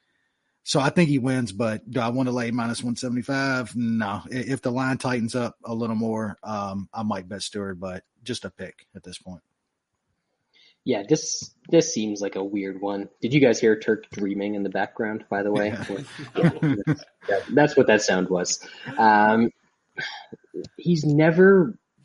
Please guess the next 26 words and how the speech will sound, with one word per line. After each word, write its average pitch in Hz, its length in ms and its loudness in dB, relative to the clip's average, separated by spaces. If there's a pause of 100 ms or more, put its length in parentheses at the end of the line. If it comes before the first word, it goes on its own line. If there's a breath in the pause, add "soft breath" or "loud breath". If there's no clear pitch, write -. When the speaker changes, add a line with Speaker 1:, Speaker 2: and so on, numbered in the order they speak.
(280)
Speaker 2:
really 117 760 2
in 101 600 -4 (1600)
fights 117 340 2
where 107 120 4
he 117 100 -2
blows 98 560 0
a 95 80 0
guy 90 400 -2
out. - 240 -14 (600)
He's - 180 -14
always 135 480 8
in 104 160 0
competitive 92 540 -10 (100)
fights. - 460 -18 (580)
Um, 90 420 -4 (1120)
I 110 180 4
thought 107 540 6
he 107 580 0 (380)
had 123 340 4
a 107 140 0
decent 135 480 0
case - 600 0
to, 117 380 6
to 123 120 2
win 131 480 2
the 117 260 2